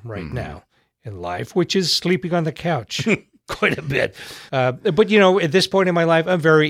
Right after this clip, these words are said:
Speaker 1: interested, for example, in, uh, volunteering. And I could see some of my past friends that wasn't anything they're interested in.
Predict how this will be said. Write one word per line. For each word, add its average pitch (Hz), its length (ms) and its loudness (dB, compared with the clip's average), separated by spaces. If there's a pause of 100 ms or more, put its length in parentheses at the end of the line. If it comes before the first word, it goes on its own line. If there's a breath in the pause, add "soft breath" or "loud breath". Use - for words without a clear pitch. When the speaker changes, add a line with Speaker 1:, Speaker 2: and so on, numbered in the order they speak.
Speaker 1:
interested, 139 500 -2
for 131 240 0
example, 127 920 0
in, 147 600 -2
uh, 156 140 0
volunteering. 156 800 0 (1160 soft breath)
And 143 440 2
I 143 200 2
could 147 240 0
see 170 300 2
some 147 280 2
of 151 200 2
my 139 280 0
past 127 420 -2
friends 185 480 2
that 156 240 4
wasn't 135 500 0
anything 139 420 -2
they're 175 200 2
interested 120 520 -4
in. 160 240 0